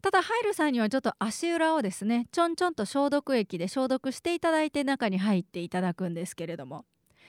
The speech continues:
低い柵で人間のエリアと、えー、動物のエリアを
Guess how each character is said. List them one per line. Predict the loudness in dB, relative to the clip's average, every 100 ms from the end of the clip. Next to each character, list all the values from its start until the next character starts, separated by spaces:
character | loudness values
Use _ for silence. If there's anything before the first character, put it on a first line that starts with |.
| -20 -4
低 | -2 4 2
い |
柵 | 4 0 2
で | 0 0 -4 _ _ _ -2
人 | 0 2
間 | 0 0
の | 0
エ | 2
リ | 2 0
ア |
と、 | 2 2 2 0 _ _
え | -4 -2 2
ー、 |
動 | 4 4
物 | 2 0
の | 0
エ | 2
リ | 2 2
ア | 0
を | -4